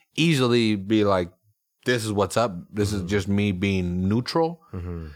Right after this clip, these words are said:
Speaker 1: But because he's so heavily involved in the Democratic Party, he's literally a part of the Democratic Party.
Speaker 2: Mm-hmm.
Speaker 1: I wouldn't want anybody thinking that if he says this Democrat is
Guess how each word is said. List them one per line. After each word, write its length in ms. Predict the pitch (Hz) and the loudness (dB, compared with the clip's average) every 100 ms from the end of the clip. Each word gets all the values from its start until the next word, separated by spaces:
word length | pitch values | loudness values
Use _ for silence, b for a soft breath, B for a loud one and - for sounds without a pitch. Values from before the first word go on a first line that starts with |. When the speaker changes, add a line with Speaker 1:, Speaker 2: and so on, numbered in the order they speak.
| B B _ - | B B _ -8
Speaker 1:
But 400 | 117 117 123 120 | -2 2 2 2
because 260 | 123 139 117 | 2 2 2
he's 160 | 117 | 2
so 140 | - 120 | 4 4
heavily 320 | 123 107 104 | 4 4 4
involved 320 | 92 98 92 | 4 2 2
in 80 | 92 | 0
the 60 | |
Democratic 580 | 87 92 92 - 92 87 | 2 0 0 0 -2 0
Party, 180 | 95 90 | 0 2
he's 140 | 113 | 2
literally 300 | 104 120 107 | 2 4 4
a 80 | 95 | 2
part 360 | - - 214 - | -2 0 -2 0
of 80 | 98 | 2
the 120 | 104 | 4
Democratic 600 | 101 95 - 107 90 - | 4 0 -2 -2 -2 -2
Party. 380 | 101 95 92 92 | 0 2 0 -2
Speaker 2:
Mm-hmm. 380 | 87 87 85 82 | -8 -12 -12 -4
Speaker 1:
I 120 | 123 | 0
wouldn't 260 | 123 120 113 | 2 2 2
want 200 | 110 107 | 2 2
anybody 380 | 117 107 110 101 | 2 2 2 2
thinking 460 | - 104 95 95 | 0 0 0 0
that 240 | 92 90 90 | 2 0 -2
if 220 | - 95 | -2 -4
he 180 | - 98 | -2 -4
says 260 | - 95 87 | 0 -2 0
this 180 | 101 90 | 0 -2
Democrat 600 | 90 101 90 - 90 | -2 -2 -2 -2 -2
is 120 | 87 | -2